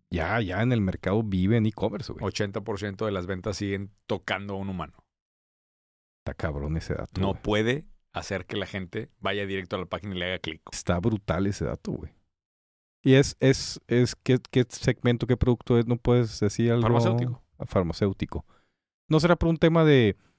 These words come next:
Speaker 1: "Oye, es que quiero ver si, si es el medicamento"? ¿Es co-, son consultas técnicas
Speaker 2: Pues,
Speaker 1: médicas o de qué
Speaker 2: es
Speaker 1: serán?
Speaker 2: medicamento así como ir a la farmacia.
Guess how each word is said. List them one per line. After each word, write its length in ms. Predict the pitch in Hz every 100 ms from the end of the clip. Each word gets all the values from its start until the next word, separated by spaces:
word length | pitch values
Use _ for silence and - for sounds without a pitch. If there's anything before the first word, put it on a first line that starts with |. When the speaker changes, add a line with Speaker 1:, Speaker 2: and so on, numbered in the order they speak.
| _ _ -
Speaker 1:
"Oye, 320 | 117 120 117
es 120 | 110
que 280 | - 123 117
quiero 260 | - 113 110
ver 180 | 110 110
si, 200 | - 107
si 120 | -
es 120 | 101
el 100 | 110
medicamento"? 540 | 107 95 92 95 107 131
¿Es 100 | -
co-, 160 | 165
son 160 | 156 156
consultas 440 | 180 175 175 185
técnicas 520 | - 151 - 170 143 147
Speaker 2:
Pues, 80 |
Speaker 1:
médicas 480 | 107 147 208 190 147
o 320 | 101 90 76
de 120 | 95 -
qué 80 |
Speaker 2:
es 60 | 98
Speaker 1:
serán? 300 | 117 98 85
Speaker 2:
medicamento 640 | 127 120 113 107 107 117 131
así 160 | 120
como 200 | - 120
ir 60 | 123
a 40 |
la 80 | 120
farmacia. 420 | 92 82 - -